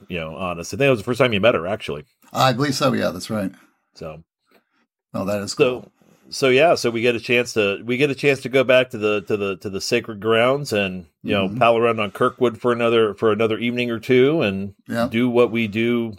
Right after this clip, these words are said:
Speaker 1: you know, do what we do, and
Speaker 2: Yeah.
Speaker 1: looking forward to seeing not just, you know, not just the Back Home Network crew, but a lot of, a lot of the fans of Assembly Call, and maybe also X's and Joe's doing the work,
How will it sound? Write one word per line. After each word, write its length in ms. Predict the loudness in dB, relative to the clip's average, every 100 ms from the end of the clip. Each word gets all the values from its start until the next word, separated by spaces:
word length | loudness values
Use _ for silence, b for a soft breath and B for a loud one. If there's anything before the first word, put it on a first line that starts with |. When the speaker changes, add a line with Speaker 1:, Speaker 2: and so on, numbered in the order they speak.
| -12
Speaker 1:
you 140 | -2 2
know, 100 | 2
do 140 | 4
what 120 | 2 2
we 80 | 0
do, 320 | 0 0 -4
and 260 | -6 -12 -20 _ B B
Speaker 2:
Yeah. 180 | -6 -2
Speaker 1:
looking 300 | 0 0 2
forward 240 | 4 4
to 80 | 4
seeing 400 | 0 0 0 0
not 220 | 0 0
just, 340 | 0 -2 -2 -2
you 80 | 0
know, 100 | 2
not 220 | 0 -2
just 160 | -4
the 60 | 0
Back 200 | 2 2
Home 120 | 0
Network 320 | 0 -2 -4 -2
crew, 200 | 0 2
but 100 | 0
a 60 |
lot 220 | 2 4 4
of, 280 | 2 -2
a 60 | 0
lot 180 | 2 2
of 60 |
the 80 | 0
fans 340 | 0 2 2 -2
of 80 | -4
Assembly 380 | -2 0 0
Call, 400 | 0 2 2 2
and 320 | 0 -4 -12 -10
maybe 380 | -2 0 2 4
also 300 | 4 2 2
X's 320 | 2 0 -4
and 140 | -2
Joe's 340 | 0 4 4 2
doing 280 | -2 -2 -2
the 40 |
work, 440 | -2 -2 -2 -6